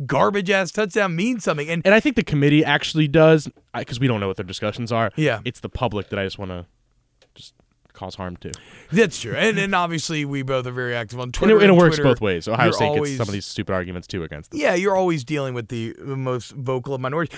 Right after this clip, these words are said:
Speaker 1: Well, no, so that's what I was gonna say, though. So not only do I hate it from the L S U perspective where you're having to, like, keep guys in when you should be taking them out to be healthy and just be safe,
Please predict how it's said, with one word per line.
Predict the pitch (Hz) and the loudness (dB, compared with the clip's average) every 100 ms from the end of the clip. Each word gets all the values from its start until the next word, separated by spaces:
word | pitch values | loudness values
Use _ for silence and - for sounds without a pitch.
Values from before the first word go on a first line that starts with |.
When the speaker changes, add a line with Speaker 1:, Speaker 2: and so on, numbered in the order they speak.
| - | -2
Speaker 1:
Well, | 247 | 0
no, | 330 294 | 2 0
so | - | -2
that's | 240 233 | -2 0
what | |
I | 185 | -2
was | 156 | -2
gonna | 147 | -6
say, | - 254 330 | -2 -2 -2
though. | 170 135 | -4 -6
So | - | -6
not | 196 226 | -2 -2
only | 247 196 156 135 _ _ _ - | -2 -4 -6 -10 _ _ _ -2
do | 190 | 0
I | |
hate | 156 180 | 2 -2
it | 165 | -2
from | 147 | -6
the | 156 | -4
L | 143 | -2
S | 131 - | -4 -6
U | 277 | -6
perspective | 226 127 139 135 185 | -6 -4 -4 -4 -4
where | 156 143 123 - _ _ | -2 -2 -4 -10 _ _
you're | 170 202 | 0 2
having | 185 170 | 2 0
to, | 151 | -4
like, | 131 - - | -6 -6 -8
keep | 160 170 139 | -6 -6 0
guys | 139 143 127 113 | 2 2 -2 -4
in | 190 170 | -4 -4
when | 139 139 | -4 -4
you | 165 | -4
should | 160 | -4
be | 151 | -6
taking | - 120 160 160 | -6 -4 -2 -2
them | 131 117 | -4 -2
out | 135 190 | 0 -2
to | 143 | -4
be | 123 110 | -4 -2
healthy | 123 190 147 | -2 -2 -4
and | 127 | -8
just | 120 - | -8 -8
be | 127 | -10
safe, | - - 208 165 - | -6 -2 -2 -2 -8